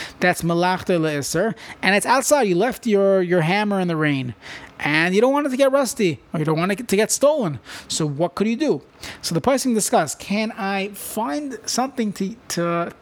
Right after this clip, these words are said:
that I need a hammer for? I'll go find a nut or a coconut. I'll say, 'Oh, I need a hammer.' So now I'm, I, I'll go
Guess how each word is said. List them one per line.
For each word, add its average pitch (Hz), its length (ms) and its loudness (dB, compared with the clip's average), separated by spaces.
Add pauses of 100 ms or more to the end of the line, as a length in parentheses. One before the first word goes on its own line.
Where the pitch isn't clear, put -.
that 185 100 0
I 175 80 0
need 214 160 -2
a 185 60 2
hammer 175 340 -2
for? 131 260 -10 (300)
I'll 160 120 -4
go 220 120 4
find 196 460 -2
a 131 560 -2
nut 226 340 0
or 147 140 -2
a - 20 -8
coconut. 254 580 2 (320)
I'll 196 100 -6
say, 208 120 0
'Oh, 302 180 4
I 202 100 2
need 190 120 0
a 180 80 4
hammer.' 202 400 0 (160)
So - 160 -6
now 202 220 -4
I'm, 196 320 -6
I, 165 140 -4
I'll 170 160 -2
go 175 500 -2